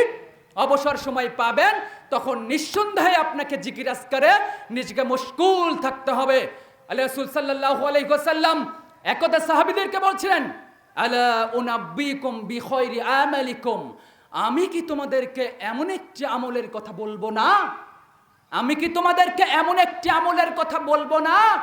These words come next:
আসকাহা ইনদা, ইনদা মালিকিকুম, যে আমলটা তোমাদের মালিকের নিকটে খুবই প্রিয়, খুবই মর্যাদার।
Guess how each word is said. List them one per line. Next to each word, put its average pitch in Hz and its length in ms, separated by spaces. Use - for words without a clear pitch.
আসকাহা 277 560
ইনদা, 269 360
ইনদা 269 300
মালিকিকুম, 262 800
যে 220 160
আমলটা 311 440
তোমাদের 277 440
মালিকের 320 520
নিকটে 277 360
খুবই 269 500
প্রিয়, 240 380
খুবই 285 340
মর্যাদার। 247 540